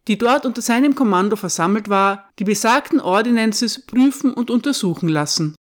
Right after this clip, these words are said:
Bei dieser Untersuchung wurde vom Parlament festgestellt, dass durch die Ordinances die königliche Macht von unserem besagten Lord König im Widerspruch zu dem, was sein sollte,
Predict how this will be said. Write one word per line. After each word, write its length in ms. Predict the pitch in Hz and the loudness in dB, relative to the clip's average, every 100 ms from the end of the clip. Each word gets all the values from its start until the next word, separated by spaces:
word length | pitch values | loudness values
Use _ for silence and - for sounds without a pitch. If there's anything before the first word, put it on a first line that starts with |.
| _ _ _ _ _ _ _ _ - | _ _ _ _ _ _ _ _ -4
Bei 100 | 208 | -2
dieser 340 | 254 302 311 | 2 2 2
Untersuchung 760 | 262 277 269 196 208 233 220 196 | 0 0 0 0 0 0 -2 0
wurde 200 | 254 330 | 0 0
vom 160 | 285 | -2
Parlament 460 | 233 214 190 190 247 | 0 0 2 0 0
festgestellt, 800 | 175 180 - 202 - 202 208 - | -2 -4 -4 -6 -2 0 -2 -4
dass 160 | 233 - | -4 0
durch 140 | 254 | -2
die 140 | 285 | 0
Ordinances 840 | 262 285 240 180 156 151 165 147 - | 0 2 2 2 2 0 -2 -4 -4
die 100 | 175 | -8
königliche 560 | - 240 277 277 285 | -2 0 2 0 0
Macht 360 | 220 175 - - | 0 0 -2 -6
von 140 | 214 | -2
unserem 340 | 202 190 185 165 | 0 0 0 0
besagten 520 | 156 185 202 247 240 | 0 0 0 0 0
Lord 240 | 196 156 | 0 -2
König 520 | - 202 208 220 - _ | 0 2 2 -2 -6 _
im 180 | 233 233 | 2 4
Widerspruch 480 | 330 359 - 302 | 2 2 0 -4
zu 140 | - 247 | -2 -2
dem, 320 | 208 220 226 | 2 2 2
was 180 | 226 - | -2 -2
sein 240 | 233 269 | 0 0
sollte, 540 | - 151 151 208 240 | 0 -2 -2 -2 -2